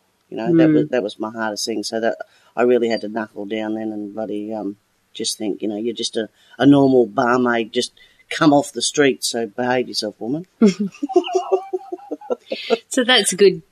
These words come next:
Speaker 2: tip for other people too, that it
Speaker 1: Yeah.
Speaker 2: takes time and there's
Speaker 1: Yeah, it
Speaker 2: so many
Speaker 1: does.
Speaker 2: different circumstances that come
Speaker 1: Yeah,
Speaker 2: up and
Speaker 1: yeah.
Speaker 2: like you say, weather and
Speaker 1: Yeah.
Speaker 2: where you are in the weather.
Speaker 1: Yeah.
Speaker 2: It's all right if it's raining and you're at the crib up.
Speaker 1: Yeah, exactly.
Speaker 2: But, you know, when do you pull up? When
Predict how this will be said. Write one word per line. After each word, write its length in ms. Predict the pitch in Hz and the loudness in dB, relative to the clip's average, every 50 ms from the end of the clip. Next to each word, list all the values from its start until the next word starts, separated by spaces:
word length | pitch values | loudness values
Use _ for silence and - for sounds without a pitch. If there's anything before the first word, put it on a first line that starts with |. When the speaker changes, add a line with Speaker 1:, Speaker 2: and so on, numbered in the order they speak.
| _ _ _ _ _ _ | _ _ _ _ _ _
Speaker 2:
tip 240 | - - 185 185 - | 2 2 2 2 2
for 120 | - - - | -2 0 2
other 200 | 160 170 175 165 | 2 2 0 0
people 340 | - 190 160 151 - 175 170 | 2 2 2 2 0 -4 -6
too, 340 | - - 185 151 - 175 151 | -2 0 0 0 0 -2 0
that 160 | 151 160 170 | 0 2 2
it 80 | 185 - - | 2 2 2
Speaker 1:
Yeah. 120 | 202 165 | 4 4
Speaker 2:
takes 240 | 214 202 - - - | 4 2 0 -2 -4
time 440 | - - 180 180 180 180 170 151 151 | -4 -2 0 2 2 2 2 2 2
and 100 | 151 156 | 2 2
there's 120 | 160 175 208 | 2 4 4
Speaker 1:
Yeah, 180 | 190 185 240 | 6 6 6
it 40 | 226 | 6
Speaker 2:
so 80 | 220 220 | 6 6
many 140 | 214 202 | 6 6
Speaker 1:
does. 60 | 196 185 | 6 4
Speaker 2:
different 400 | 190 185 - - 180 170 165 - | 2 2 2 4 4 4 4 4
circumstances 960 | - 190 170 170 - - 170 160 - - 160 151 151 - - - 160 147 - | 2 2 2 2 2 2 0 0 0 0 -2 -2 -2 -4 -6 -8 -8 -6 -6
that 180 | - - - | -8 -10 -10
come 180 | - - - 147 | -6 -2 0 0
Speaker 1:
Yeah, 160 | 135 143 143 | 2 2 0
Speaker 2:
up 180 | 139 - _ - | -2 -4 _ -6
and 140 | 143 143 135 | -4 -2 0
Speaker 1:
yeah. 200 | 127 117 104 92 - _ _ _ _ _ _ _ _ _ - | 0 0 -2 -4 -10 _ _ _ _ _ _ _ _ _ -12
Speaker 2:
like 340 | 220 185 165 165 - - - | -6 -2 -2 -2 -2 -4 -8
you 60 | 156 | -8
say, 320 | - - 156 170 185 156 | -2 0 0 2 2 0
weather 600 | 135 139 131 139 135 139 131 135 135 135 139 - | 0 0 0 0 0 0 -2 -2 -2 -2 -4 -4
and 280 | - 156 156 - 170 - | -6 -8 -10 -10 -4 -2
Speaker 1:
Yeah. 360 | 127 135 151 156 127 113 107 | 0 0 0 0 -2 0 0
Speaker 2:
where 120 | 127 143 | 2 2
you 220 | 147 147 151 156 156 | 2 2 2 0 0
are 260 | 156 165 180 185 185 | 0 2 2 2 4
in 140 | 175 160 165 | 4 4 4
the 100 | 156 147 | 2 2
weather. 300 | 135 139 143 - - 139 | 0 -2 -6 -8 -4 -2
Speaker 1:
Yeah. 120 | 135 143 160 | 0 0 0
Speaker 2:
It's 120 | 160 165 | 0 0
all 100 | 156 147 | 0 2
right 240 | 147 156 160 165 160 | 2 4 4 2 2
if 80 | - | 0
it's 140 | - - - | -4 -4 -2
raining 340 | 156 147 151 156 156 147 143 | 0 2 2 2 2 2 2
and 180 | 143 147 147 143 | 0 0 0 0
you're 120 | 139 143 | -2 -4
at 80 | - - | -6 -10
the 40 | _ | _
crib 220 | - - 185 202 - | -6 -4 -4 -4 -4
up. 200 | - 113 - - - | -6 -8 -8 -4 0
Speaker 1:
Yeah, 380 | 135 156 220 233 151 101 90 - _ | 2 4 4 4 4 2 0 -4 _
exactly. 340 | - 117 - 131 143 - 160 | -10 -10 -6 -4 0 0 2
Speaker 2:
But, 100 | - 170 | 2 2
you 60 | 165 | 2
know, 260 | 156 139 135 170 226 226 | 2 2 2 2 0 0
when 200 | 185 165 151 151 | 2 2 2 2
do 60 | 151 156 | 2 2
you 60 | 147 | 0
pull 240 | 147 - 170 151 156 | -2 -2 -4 -2 -2
up? 180 | 170 226 247 - | -4 -6 -8 -8
When 160 | - 160 147 | -4 -2 0